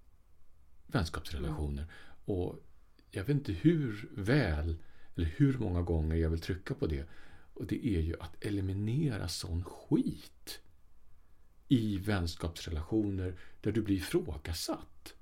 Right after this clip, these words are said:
Speaker 2: Mm.
Speaker 1: Inte att någon frågar varför.
Speaker 2: Mm.
Speaker 1: För att fråga varför är helt okej.
Speaker 2: Mm. Ja, ja, ja, ja.
Speaker 1: Men det är ju orsaken till att man frågar.
Speaker 2: Mm.
Speaker 1: Grundorsaken. Eh,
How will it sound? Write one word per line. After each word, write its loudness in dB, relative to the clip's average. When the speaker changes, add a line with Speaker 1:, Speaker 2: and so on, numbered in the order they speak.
Speaker 2:
Mm. -6
Speaker 1:
Inte 2
att -6
någon 0
frågar -2
varför. -4
Speaker 2:
Mm. -4
Speaker 1:
För -2
att -6
fråga 2
varför 4
är 6
helt -2
okej. -2
Speaker 2:
Mm. -8
Ja, -8
ja, -6
ja, -8
ja. -10
Speaker 1:
Men 2
det 6
är 10
ju 8
orsaken 2
till 0
att 0
man -2
frågar. -6
Speaker 2:
Mm. -6
Speaker 1:
Grundorsaken. 0
Eh, 0